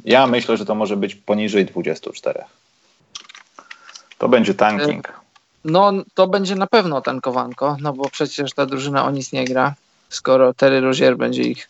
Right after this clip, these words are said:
Speaker 2: ja nie, nic nie mam do Terry'ego Roziera, myślę, że, no wiesz, on jest całkiem niezłej klasy rozgrywającym, ale jeżeli Terry Rozier jest twoją pierwszą opcją, a zapewne będzie pierwszą opcją,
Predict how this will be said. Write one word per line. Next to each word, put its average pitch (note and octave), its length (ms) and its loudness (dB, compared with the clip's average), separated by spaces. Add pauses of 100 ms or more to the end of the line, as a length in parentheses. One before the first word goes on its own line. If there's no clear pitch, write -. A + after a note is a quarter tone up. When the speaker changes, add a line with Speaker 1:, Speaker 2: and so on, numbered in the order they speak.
Speaker 2:
ja - 120 2
nie, G3+ 160 6
nic F#3+ 180 8
nie G3 80 2
mam F3 120 4
do D#3+ 60 -4
Terry'ego E3 220 2
Roziera, E3+ 340 4
myślę, C#3 280 -2
że, C#3+ 340 2
no C#3+ 100 -2
wiesz, C3+ 180 -2
on C#3 120 -4
jest C3+ 240 -10 (1080)
całkiem - 380 -2
niezłej C#3+ 440 -4
klasy B2+ 400 -2
rozgrywającym, B2+ 720 -8
ale B2 120 -6
jeżeli C3+ 260 -8
Terry C#3 200 2
Rozier C#3 300 -2
jest C3 160 -4
twoją C3+ 260 -4
pierwszą C3+ 340 -2
opcją, C3 400 -2
a C3 80 0
zapewne C3+ 400 2
będzie B2+ 300 -2
pierwszą B2+ 340 -6
opcją, C#3 300 -4